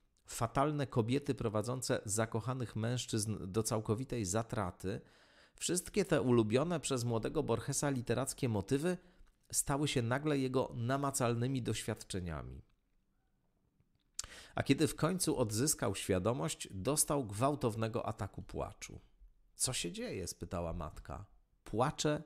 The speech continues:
bo rozumiem”, miał odpowiedzieć Borges, I w tym momencie podjął decyzję, że musi pisać prozę.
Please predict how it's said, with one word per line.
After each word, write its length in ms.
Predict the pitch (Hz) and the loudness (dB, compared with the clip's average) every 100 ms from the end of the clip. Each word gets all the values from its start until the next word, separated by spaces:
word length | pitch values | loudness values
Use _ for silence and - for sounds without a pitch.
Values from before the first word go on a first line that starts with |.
| - | -6
bo 260 | 95 110 117 | 2 4 4
rozumiem”, 680 | 113 107 139 85 65 71 - _ _ _ 110 | 2 2 0 -2 -4 -8 -14 _ _ _ -4
miał 260 | 107 104 | 0 2
odpowiedzieć 640 | 90 - 85 85 78 80 82 | 0 -2 -4 -2 -2 -4 -6
Borges, 580 | 80 80 - 113 - - - - - - - | -4 -4 -2 -2 -2 -6 -18 -20 -20 -14 0
I 80 | 127 | 0
w 80 | - | 2
tym 220 | 170 208 | 0 2
momencie 580 | 180 147 147 160 170 165 - _ - | 0 0 -2 -2 -2 -4 -8 _ 0
podjął 360 | 160 175 156 | 2 4 2
decyzję, 560 | 117 110 - 156 156 139 | 4 2 2 0 0 0
że 120 | 117 | 0
musi 280 | 131 143 - | -2 -4 -6
pisać 340 | - - - | -4 -4 -6
prozę. 540 | - 101 78 73 64 | -6 -4 -2 -4 -10